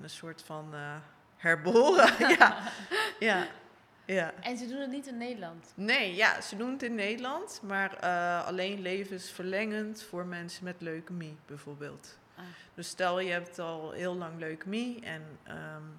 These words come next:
Speaker 1: eh, je weet dat je daar prima nog mee kan leven. Als je stamceltherapie krijgt, dan doen ze het wel. En dan werken ze ook vaak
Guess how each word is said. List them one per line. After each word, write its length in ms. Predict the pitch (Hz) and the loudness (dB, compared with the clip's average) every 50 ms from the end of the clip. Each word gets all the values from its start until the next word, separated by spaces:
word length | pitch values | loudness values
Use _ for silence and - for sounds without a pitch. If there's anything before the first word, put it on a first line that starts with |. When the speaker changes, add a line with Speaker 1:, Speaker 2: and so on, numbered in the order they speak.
| - _ _ _ _ _ _ _ _ _ _ - - _ _ - _ _ _ _ _ | -20 _ _ _ _ _ _ _ _ _ _ -20 -20 _ _ -20 _ _ _ _ _
Speaker 1:
eh, 680 | - 156 151 151 151 147 143 143 143 143 135 139 143 156 - 151 | -10 -10 -8 -8 -8 -8 -8 -8 -8 -8 -8 -10 -10 -12 -12 -12
je 140 | 165 170 | -12 -8
weet 280 | 147 170 175 180 180 180 | -4 -2 -2 -2 -4 -4
dat 180 | 170 170 - - | -6 -8 -8 -8
je 60 | 160 | -6
daar 260 | 160 156 151 151 151 | -4 -2 -2 -4 -6
prima 360 | - 175 170 180 180 170 165 | -8 -10 -8 -8 -6 -6 -6
nog 240 | 160 160 160 - - | -8 -8 -10 -12 -12
mee 220 | 165 160 160 156 156 | -12 -12 -12 -12 -12
kan 200 | - 170 160 156 | -12 -12 -10 -6
leven. 540 | 160 170 160 165 165 165 - 165 147 147 - - - - - | -4 -4 -4 -4 -6 -8 -10 -10 -10 -10 -10 -14 -18 -20 -16
Als 180 | - 165 156 - | -14 -14 -14 -14
je 60 | 165 | -16
stamceltherapie 840 | - - 175 180 202 214 - 208 196 - - 180 180 180 - 180 175 | -14 -12 -10 -10 -10 -10 -10 -10 -10 -10 -12 -14 -14 -12 -14 -14 -12
krijgt, 300 | - - 170 165 170 - | -10 -10 -10 -10 -10 -12
dan 140 | 175 160 165 | -14 -12 -12
doen 180 | 165 170 165 | -12 -12 -12
ze 80 | - - | -12 -12
het 140 | 151 151 - | -14 -12 -8
wel. 300 | 160 156 165 180 233 285 - - - - _ _ _ - | -6 -6 -4 -6 -6 -8 -12 -20 -20 -20 _ _ _ -16
En 180 | - 165 160 | -14 -14 -12
dan 180 | 160 156 160 160 | -12 -12 -12 -8
werken 300 | 160 160 165 165 165 - | -8 -8 -8 -8 -10 -14
ze 320 | - 165 160 156 160 156 - 151 | -14 -12 -12 -12 -12 -14 -14 -14
ook 220 | 156 160 160 - | -16 -18 -18 -16
vaak 260 | - 151 139 147 147 | -12 -10 -10 -10 -10